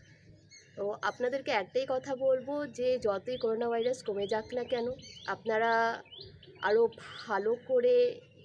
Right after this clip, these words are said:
এই জিনিসটা সম্বন্ধে মানুন, যে জিনিসগুলো সরকার বলে যাচ্ছে যে বারবার হাত ধুতে হবে, বারবার স্যানিটাইজার ইউজ করতে হবে, এই জিনিসগুলো ইউজ করুন,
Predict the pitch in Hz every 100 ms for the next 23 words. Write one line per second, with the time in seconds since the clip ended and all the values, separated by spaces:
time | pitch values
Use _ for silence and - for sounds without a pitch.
0 | - - - 226 214 226 240 - 240 240
1 | 233 220 226 226 226 220 220 208 208 202
2 | 214 240 269 214 - 214 - - 220 233
3 | - 233 240 233 202 185 214 196 190 190
4 | 220 240 226 - 254 - - - - -
5 | - 220 208 208 214 226 - 185 196 190
6 | 240 - 247 233 220 226 - - - -
7 | 196 214 214 220 226 233 - - 190 190
8 | 247 240 233 254 233 233 - 226 226 214
9 | 208 208 - 277 262 247 254 - 254 247
10 | 202 208 226 - 226 233